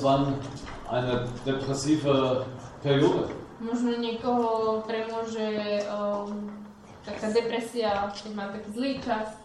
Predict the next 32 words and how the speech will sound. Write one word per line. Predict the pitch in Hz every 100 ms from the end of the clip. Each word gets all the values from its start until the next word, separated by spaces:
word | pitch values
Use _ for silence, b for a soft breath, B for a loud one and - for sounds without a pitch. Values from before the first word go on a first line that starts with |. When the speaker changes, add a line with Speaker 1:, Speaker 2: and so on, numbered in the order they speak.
| - - -
Speaker 1:
Und | 113
manche | 117 135 131
sagen, | 127 127 131 131 120 127
„Als | 120 -
Christ | 147 143 123
dürftest | 120 - - 123
du |
das | 226 -
nicht | -
haben.“ | - 190 - -
Speaker 2:
A | 208
mnoho | 233 233 233 240 247 226 226 220 - - -
kresťanov | 240 233 262 247 226
povie, | 226 220 220 220
že | 214 220
„Veď, | 220 214
ale | 214 220
ako | 220
kresťan | 233 240 233 233 220
to | 214
nesmieš | 233 302 220 202 208 208
mať | 202 196 202
depresiu.“ | 208 208 208 226 220 214 - - -
Speaker 1:
Da | 98
hast | 110 110
du | 110
ein |
doppeltes | 117 113 113 -
Problem. | 123 110 131 123 -
Speaker 2:
A | - -
vtedy | 226 220
máš | 214 208